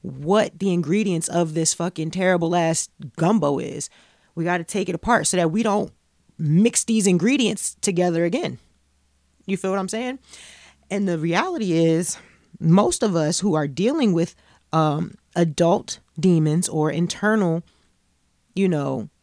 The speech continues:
feelings that are hindering us, um, either we don't know where to start in facing them, we're too afraid to face them, or we've become so comfortable living with them that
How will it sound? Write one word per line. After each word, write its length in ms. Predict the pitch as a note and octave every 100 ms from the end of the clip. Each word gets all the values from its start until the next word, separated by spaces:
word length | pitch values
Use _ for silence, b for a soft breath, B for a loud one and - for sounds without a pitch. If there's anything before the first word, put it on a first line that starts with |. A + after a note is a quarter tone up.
| _ _
feelings 720 | - A3 F3+ D#3+ F#3+ - E3+
that 380 | F3 E3 C#3+ - _ _ _ _ _ _ _ D#3
are 120 | D3
hindering 480 | G3 B3+ F3+ D#3+ D3
us, 300 | D3+ - B B B B B B B -
um, 520 | F#3 F3 D#3+ D#3 - _ _ _ _ _ _ _ _ _ -
either 280 | B3+ A#3
we 160 | G#3 F#3+
don't 340 | E3+ G#3+ G#3+
know 200 | G3 G3+
where 280 | G3+ F#3+ G3
to 180 | - D3+
start 540 | - - D#3+ A#3 - - _
in 200 | A3 A#3+
facing 480 | - A#3+ B3+ C#4 C#4
them, 220 | C#4+ D4 B B B
we're 200 | F3+ E3+
too 240 | - G#3
afraid 720 | D3+ - - E3 G3 B3+ C4 -
to 160 | C#4
face 360 | - C4+ C#4+ -
them, 200 | D4 A#3
or 160 | A3+
we've 300 | A3+ C4+ G#3
become 380 | F#3 - A#3+ A#3
so 240 | A3 G#3 E3+
comfortable 800 | - G3+ A3 A#3 G3 E3+ D3 C#3+
living 360 | E3 A#3+ D#3+
with 240 | D3+ D3+ -
them 240 | D3+ D#3 B B B
that 440 | D#3+ G3+ F3+ C3